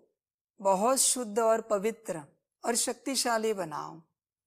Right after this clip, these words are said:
तो यह ज्ञान दुनिया में पहुंच जाएगा। खुशबू विश्व तक पहुंचनी चाहिए।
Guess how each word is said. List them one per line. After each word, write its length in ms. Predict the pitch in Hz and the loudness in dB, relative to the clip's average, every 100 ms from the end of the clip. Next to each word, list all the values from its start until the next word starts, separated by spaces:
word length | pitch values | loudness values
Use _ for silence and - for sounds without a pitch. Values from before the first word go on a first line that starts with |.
| _ _ _ _ _ - | _ _ _ _ _ -8
तो 80 | |
यह 180 | 202 226 | 2 2
ज्ञान 360 | 220 214 220 226 | 4 4 4 0
दुनिया 360 | 208 214 208 | -4 -2 -2
में 140 | 208 208 | -2 -6
पहुंच 400 | 180 160 147 - | -6 -6 -4 -6
जाएगा। 500 | 147 - - 165 - _ _ _ _ _ _ _ _ _ _ _ _ _ _ _ _ _ _ _ _ _ - | -6 -16 -20 -20 -20 _ _ _ _ _ _ _ _ _ _ _ _ _ _ _ _ _ _ _ _ _ -8
खुशबू 440 | 220 208 233 294 | -4 -4 0 0
विश्व 340 | 262 - 277 269 | 0 -2 0 0
तक 280 | 285 277 | -2 -4
पहुंचनी 580 | 233 208 226 - 233 233 | -6 -6 -6 -8 -10 -10
चाहिए। 580 | 226 202 170 170 156 | -8 -8 -10 -14 -18